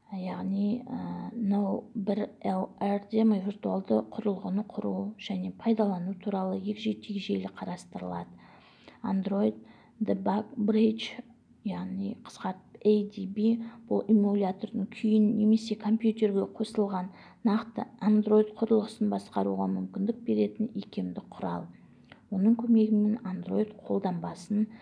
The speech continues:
яғни A P K, ә, түріндегі форматындағы файлды нақты құрылғыға орнатуға болады.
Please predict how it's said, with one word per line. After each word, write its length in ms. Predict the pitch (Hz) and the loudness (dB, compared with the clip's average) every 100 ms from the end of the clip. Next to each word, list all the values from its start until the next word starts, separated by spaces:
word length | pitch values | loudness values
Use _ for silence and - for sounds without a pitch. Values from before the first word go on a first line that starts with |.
| - - - | -20 -20 -6
яғни 560 | 190 180 185 190 190 - - - - | -4 -2 -4 -4 -4 -10 -20 -6 6
A 180 | 208 | 6
P 220 | 214 - 202 - | 6 0 -4 0
K, 380 | 220 220 208 - - - - | 4 6 4 -4 -20 -20 -18
ә, 500 | - - 185 175 180 | -12 -6 -4 -4 -6
түріндегі 480 | 180 214 208 196 190 | 0 2 4 2 -2
форматындағы 720 | - 202 196 196 196 180 170 165 | -4 0 0 0 -2 -4 -4 -8
файлды 540 | - 196 202 202 202 190 | -4 0 0 0 -4 -4
нақты 400 | 185 185 - - | -4 -6 -8 -12
құрылғыға 640 | - 190 175 170 185 196 | -6 -4 -4 -4 0 0
орнатуға 720 | 190 175 165 160 175 170 175 - | 0 -6 -10 -10 -14 -12 -12 -6
болады. 480 | 196 170 165 165 | -6 -6 -8 -16